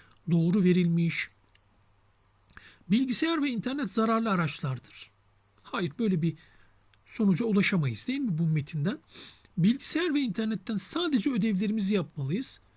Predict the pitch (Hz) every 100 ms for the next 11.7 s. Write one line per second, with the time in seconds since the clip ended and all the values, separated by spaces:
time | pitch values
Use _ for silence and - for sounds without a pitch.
0 | _ _ _ _ - - 254 196 208 190
1 | 180 175 160 143 143 233 - _ _ -
2 | 277 - - 196 - 202 - 165 156 -
3 | 143 143 247 - _ _ - 175 170 151
4 | 143 127 123 175 302 - _ _ _ -
5 | - - - 220 285 - 349 370 294 247
6 | 214 233 180 - - 220 285 269 185 -
7 | 220 214 - 226 - 214 190 202 196 180
8 | 202 185 175 196 - - _ _ - 220
9 | 196 202 - 185 - 170 156 165 202 208
10 | 202 185 185 185 302 285 220 180 160 139
11 | 170 147 123 131 156 339